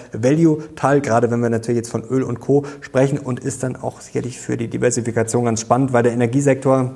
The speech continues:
dann eben mal was macht, was der Markt vielleicht nicht unbedingt macht. Also ich würde es jetzt mal so provokant formulieren, ja, wer keine Energie im Depot hat, der hat die Kontrolle über sein Leben verloren. Bei E T Fs habe ich natürlich generell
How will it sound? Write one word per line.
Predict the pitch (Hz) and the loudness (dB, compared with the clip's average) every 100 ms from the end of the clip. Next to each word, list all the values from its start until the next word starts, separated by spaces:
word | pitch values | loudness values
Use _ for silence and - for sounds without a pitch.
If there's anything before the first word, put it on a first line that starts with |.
| - 123 | -8 -6
dann | 120 127 | -6 -4
eben | 127 123 123 120 | -4 -4 -6 -10
mal | - 120 117 117 | -10 -6 -4 -2
was | 117 | -2
macht, | 123 131 | -2 -2
was | 123 113 | -4 0
der | 117 | 0
Markt | 117 123 | 0 -2
vielleicht | - 113 | -2 0
nicht | 135 139 - - - | -2 -6 -12 -16 -10
unbedingt | 123 123 113 | 0 2 2
macht. | 117 143 - | 2 0 0
Also | 120 123 - - | -4 -4 -8 -4
ich | 175 180 - | -2 0 0
würde | 139 156 | 2 4
es | 147 | 4
jetzt | 143 135 | 0 0
mal | 131 | 0
so | 131 | 0
provokant | 139 135 123 - 139 147 | 0 0 0 0 0 -2
formulieren, | - - - - 131 123 147 160 - | -10 -14 -4 2 4 6 6 4 2
ja, | 131 127 | -2 -2
wer | 127 | -4
keine | 120 135 147 143 | -2 -2 -2 0
Energie | 135 127 151 170 | -2 0 -2 -2
im | 143 139 | -2 -2
Depot | 135 127 151 | -2 0 2
hat, | 151 151 - | 2 0 -4
der | 127 | -4
hat | 135 - | -4 -8
die | - | -8
Kontrolle | - 123 127 131 | -4 -2 0 0
über | 131 127 | 0 0
sein | 123 113 | 2 0
Leben | 131 135 | 0 -2
verloren. | - 120 131 160 127 | 0 4 4 4 2
Bei | 127 | -2
E | 127 | -2
T | - | -4
Fs | 123 131 131 | -4 -2 0
habe | |
ich | 127 | 0
natürlich | 123 127 123 | 0 -2 -2
generell | 120 117 123 | -2 -2 -4